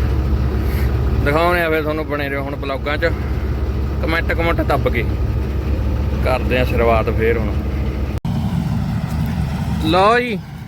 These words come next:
ਨੁੱਕਰੀ ਆਪਣੀ ਹੋ ਗਈ ਚੈੱਕ ਪਾਸ। ਚੈੱਕ ਪਾਸ ਤਾਂ ਪਿੱਛੇ ਹੀ ਹੋ ਗਈ ਤੀ ਦੂਏ ਖੇਤ 'ਚ। ਹੁਣ ਆ ਮੈਂ ਲਾ ਤੇ ਦੋ ਘੇਰੇ, ਮੁੰਡੇ ਨੂੰ ਫੜਾਈ ਆ ਉਹਨੂੰ, ਹੌਲੀ ਹੌਲੀ ਲਈ ਜਾਂਦਾ, ਕਹਿੰਦਾ ਹੱਥ ਨਹੀਂ ਲੱਗੀ ਅਜੇ। ਮੈਂ ਕਿਹਾ ਚੱਲ ਕੋਈ ਨਹੀਂ, ਪਹਿਲੇ 'ਚ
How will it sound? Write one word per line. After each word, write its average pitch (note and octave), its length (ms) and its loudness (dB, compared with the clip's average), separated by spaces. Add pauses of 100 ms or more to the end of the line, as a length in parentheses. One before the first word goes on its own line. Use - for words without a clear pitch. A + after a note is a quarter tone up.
(240)
ਨੁੱਕਰੀ A3+ 420 -2
ਆਪਣੀ A#3+ 260 2
ਹੋ A3+ 80 2
ਗਈ A#3 100 -4
ਚੈੱਕ A3 260 -4
ਪਾਸ। G#3 200 -2
ਚੈੱਕ G#3 240 -4
ਪਾਸ G3+ 220 -2
ਤਾਂ G3+ 120 -6
ਪਿੱਛੇ - 280 -4
ਹੀ G3 120 4
ਹੋ F#3+ 80 2
ਗਈ G3 100 -6
ਤੀ G3+ 100 -6
ਦੂਏ F#3+ 220 0
ਖੇਤ F#3 220 -2
'ਚ। G#3 120 0 (760)
ਹੁਣ D#3 180 -4
ਆ F3 260 2
ਮੈਂ F#3 140 0
ਲਾ D#3+ 220 2
ਤੇ E3 100 -4
ਦੋ D#3+ 320 -2
ਘੇਰੇ, F3+ 240 -4 (680)
ਮੁੰਡੇ C#3+ 260 0
ਨੂੰ D3+ 120 0
ਫੜਾਈ C#3+ 300 0
ਆ D3 60 0
ਉਹਨੂੰ, E3 160 -4 (680)
ਹੌਲੀ C3+ 180 -2
ਹੌਲੀ D3 180 2
ਲਈ C#3 240 2
ਜਾਂਦਾ, C3+ 200 0
ਕਹਿੰਦਾ C#3+ 200 0
ਹੱਥ C3 300 -2 (560)
ਨਹੀਂ B2 120 -2
ਲੱਗੀ A#2 360 0
ਅਜੇ। A#2+ 160 0
ਮੈਂ A#2 80 -2
ਕਿਹਾ A#2+ 120 2
ਚੱਲ A#2 200 0
ਕੋਈ A#2 200 0
ਨਹੀਂ, A#2+ 100 0
ਪਹਿਲੇ B2 280 0
'ਚ B2+ 120 0